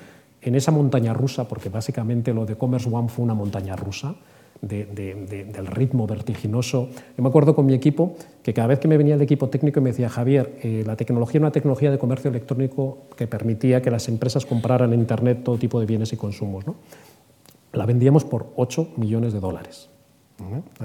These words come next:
No era para cualquiera. Y aquí en España varias empresas, entre ellas Endesas y Repsoles y demás, nos la compraron, ¿no? Eh, esa tecnología la siguen utilizando.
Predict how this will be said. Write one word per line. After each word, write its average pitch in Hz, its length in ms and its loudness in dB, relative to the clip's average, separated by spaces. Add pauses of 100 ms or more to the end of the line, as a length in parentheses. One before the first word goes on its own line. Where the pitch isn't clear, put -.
(140)
No 117 140 -4
era 117 120 0
para 117 180 0
cualquiera. 98 460 -6 (440)
Y - 40 -8
aquí 95 140 -2
en 127 80 2
España 117 380 -2
varias 110 340 -4
empresas, 113 580 -4
entre 101 220 -10
ellas 101 180 -6
Endesas 107 560 -6
y 117 40 -6
Repsoles 110 520 -6
y 107 40 -6
demás, 113 280 -2 (300)
nos 107 100 -4
la 98 100 -2
compraron, 92 580 -6
¿no? 170 160 0 (520)
Eh, 131 480 2
esa 156 160 2
tecnología 160 460 4
la 196 100 2
siguen 151 180 4
utilizando. 120 480 0